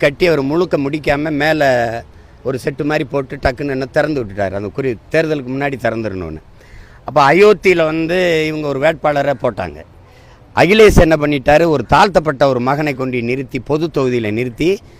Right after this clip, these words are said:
அந்த வேட்பாளரை தோக்கடிச்சிட்டாரு. அதோட ராமருக்கு மதிப்பு போயிடுச்சு, மார்க்கெட் போயிடுச்சு. அப்ப ஜெய் ஸ்ரீராம் போயிட்டுது.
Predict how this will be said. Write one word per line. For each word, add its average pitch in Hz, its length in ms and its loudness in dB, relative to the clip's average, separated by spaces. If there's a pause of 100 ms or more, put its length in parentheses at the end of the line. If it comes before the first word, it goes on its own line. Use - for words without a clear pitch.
(240)
அந்த 151 280 2
வேட்பாளரை 160 560 4 (120)
தோக்கடிச்சிட்டாரு. 127 640 -2 (220)
அதோட 160 280 0 (160)
ராமருக்கு 139 400 -4 (680)
மதிப்பு 127 380 -2
போயிடுச்சு, 107 420 -4
மார்க்கெட் 127 340 0
போயிடுச்சு. 98 340 -4
அப்ப 131 100 -4
ஜெய் 135 280 2
ஸ்ரீராம் 135 320 0
போயிட்டுது. - 320 -8